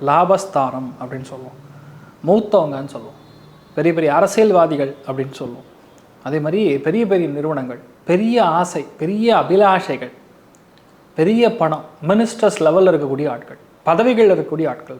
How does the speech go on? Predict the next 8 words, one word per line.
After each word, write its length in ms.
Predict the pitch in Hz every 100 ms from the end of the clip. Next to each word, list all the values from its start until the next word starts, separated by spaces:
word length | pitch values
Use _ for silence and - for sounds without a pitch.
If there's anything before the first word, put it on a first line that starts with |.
| -
ப்ரமோஷன் 500 | 165 190 226 - 175
ஆகட்டும், 420 | 131 123 - 135
நட்புக்காகட்டும், 760 | 160 - - 202 147 131 - _ _ _ _ _ -
இது 120 | 151
எல்லாமே 380 | 165 165 170 226
அதுல 200 | 170 131
கனெக்ட் 360 | 127 135 139 117
ஆகும். 200 | 123